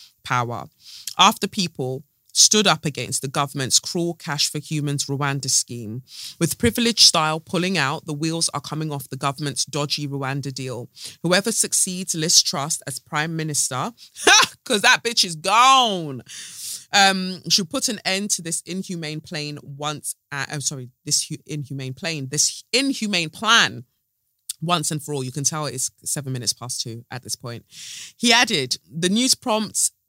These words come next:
questions over," um, sorry, I read that wrong. Anyway, "The news prompts questions over which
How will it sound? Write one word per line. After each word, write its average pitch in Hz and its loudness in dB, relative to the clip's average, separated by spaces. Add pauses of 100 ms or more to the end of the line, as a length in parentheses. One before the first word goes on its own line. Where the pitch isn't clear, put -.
questions 185 2
over," 160 0 (160)
um, 135 -6 (800)
sorry, 120 -4
I - -14
read 131 -8
that - -14
wrong. 127 -10 (220)
Anyway, 226 6
"The 196 4
news 277 2
prompts 220 2
questions 202 4
over 185 0
which 170 -2